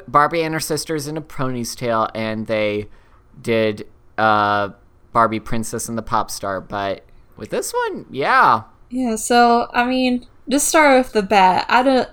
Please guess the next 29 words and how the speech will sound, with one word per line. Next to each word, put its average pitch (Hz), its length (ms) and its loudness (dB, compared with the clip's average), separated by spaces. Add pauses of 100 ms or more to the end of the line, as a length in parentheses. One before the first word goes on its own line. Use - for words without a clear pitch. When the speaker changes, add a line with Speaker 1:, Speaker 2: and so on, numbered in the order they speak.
Speaker 2:
I 220 140 4
don't 220 160 4
know 208 140 2
how 220 180 2
good 202 320 2
this 208 220 2
one 208 180 -2
is 196 140 -6
gonna 202 260 -4
be. 202 400 -4 (960)
Like, 185 240 -2
Speaker 1:
I 117 100 0
don't 139 160 2
know. 139 380 4
I 123 60 0
Speaker 2:
I'd - 180 4
like 392 160 6
to 277 80 2
Speaker 1:
guess 220 60 4
Speaker 2:
be 196 100 4
surprised, 180 580 0
though. 175 340 -2
Maybe 208 280 -2
it'll 196 240 -6
be 208 140 -8
good. 190 200 2
Speaker 1:
I 587 200 6
do, 247 360 -6
too. 120 560 0